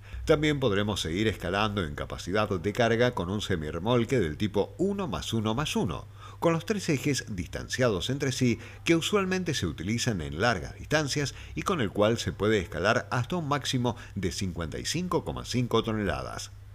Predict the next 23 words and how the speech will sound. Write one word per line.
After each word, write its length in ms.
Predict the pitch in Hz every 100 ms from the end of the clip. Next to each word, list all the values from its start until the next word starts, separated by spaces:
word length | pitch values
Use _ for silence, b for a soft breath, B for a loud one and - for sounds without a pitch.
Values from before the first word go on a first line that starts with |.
| - - B B
En 100 | -
este 180 | 202 -
caso, 380 | - 98 - - B B
la 160 | 101 101
normativa 580 | 101 98 107 196 165 67
exige 380 | - 131 123
un 100 | 98
tractor 400 | 71 71 - 120
seis 300 | 104 117 110
por 180 | 104 131
dos 220 | 120 117
con 220 | 117 78 73
ejes 300 | - 95 95
neumáticos 640 | 92 107 110 117 104 92
originales 540 | 98 98 117 87 85 90
de 80 |
fábrica, 520 | 127 175 98 - 98 92 B B B -
tanto 340 | 175 85 73
en 80 | 65
el 120 | 87
eje 200 | 110 92
de 100 | 73
tracción 540 | 76 90 - 165 151